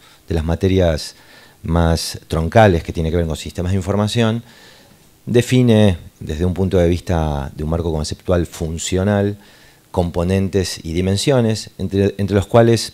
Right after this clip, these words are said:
lo pongo porque suele ser un buen eje para abarcar el tema de la agregación de datos, y uno de esos componentes es precisamente la agregación de datos, la cual se nutre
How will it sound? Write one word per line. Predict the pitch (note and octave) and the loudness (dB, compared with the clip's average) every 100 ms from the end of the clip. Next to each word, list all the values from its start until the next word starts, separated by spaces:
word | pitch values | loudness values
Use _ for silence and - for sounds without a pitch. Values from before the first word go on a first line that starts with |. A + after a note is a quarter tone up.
| - | -6
lo | F#2 G2 | 2 4
pongo | A2+ A#2 A#2+ | 4 4 0
porque | E2+ - | -4 -8
suele | - G2 F#2 | -2 0 0
ser | G#2 | 2
un | F#2+ F2+ F2+ | 2 2 4
buen | G2+ G2+ | 4 4
eje | G2+ - F#2 | 2 0 -4
para | - D#2+ D2 C2 - _ | -4 -6 -6 -8 -14 _
abarcar | D2+ D2 D#2 G2 F#2 | -8 -6 -4 -2 -2
el | D2 | -2
tema | F#2 F2 E2 | -4 -2 -2
de | D2+ | -2
la | C#2+ | -4
agregación | D2 D2+ D2+ F#2+ | -4 -6 -6 -2
de | F#2+ | 2
datos, | G#2 G2 G#2 G#2 - - - - | 2 2 -2 -4 -10 -20 -20 -6
y | G#2+ | 2
uno | C3+ D3+ F2+ | 4 4 2
de | |
esos | D#2+ D#2 | 0 -8
componentes | - E2+ F2+ G2 F#2 E2+ G#2 - - - | -10 -6 -2 -2 -2 -4 -6 -6 -16 -10
es | F#2 | -8
precisamente | - F2+ F2+ F2+ F2+ E2+ | -6 -6 -4 -4 -4 -4
la | |
agregación | D#2+ D#2+ D#2 E2+ | -2 -4 -6 -6
de | D#2 | -4
datos, | D2 - C#2 | -4 -8 -8
la | C#2+ D#2 | -6 -2
cual | G2 G2 | 0 0
se | - G2+ | 2 2
nutre | A#2 G#2+ G#2 A2+ | 2 0 -2 -4